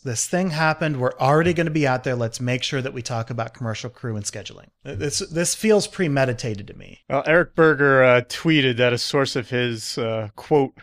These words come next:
Speaker 3: or has said that full panic has ensued as nasa realizes commercial crew may not be ready in the first half of twenty twenty. And then this is, uh, Elon's so active on Twitter, so his responses to that kinda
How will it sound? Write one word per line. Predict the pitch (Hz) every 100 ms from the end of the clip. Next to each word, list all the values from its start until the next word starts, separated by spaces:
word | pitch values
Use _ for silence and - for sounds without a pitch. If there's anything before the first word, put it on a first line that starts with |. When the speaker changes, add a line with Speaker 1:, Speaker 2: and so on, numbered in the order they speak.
| _ -
Speaker 3:
or | 117
has | 110 110
said | - 127
that | 117 117
full | - 139 127
panic | 143 131 123 127
has | 110
ensued | 113 - - 131
as | 117 110 104
nasa | 123 127 - 131 117
realizes | 110 120 117 113 107 107
commercial | - 117 110 120
crew | - - 123 117
may | 113
not | 113 117
be | 120
ready | 110 117 113 110 104 _ - _ _
in | -
the | 104
first | - 117 -
half | 123 117 101
of | -
twenty | - 104 101
twenty. | - 107 104 117 -
And | 123 117
then | 120 120 117
this | 139 - 151
is, | 131 113
uh, | 131 127 123 120 - _ -
Elon's | 165 151 139 139
so | - 151 147
active | 139 - 135
on | 127 117
Twitter, | - 170 139 127 113
so | 135
his | 127 117
responses | 120 - - 139 139 - 123 113 - -
to | - 120
that | 123 120
kinda | - 123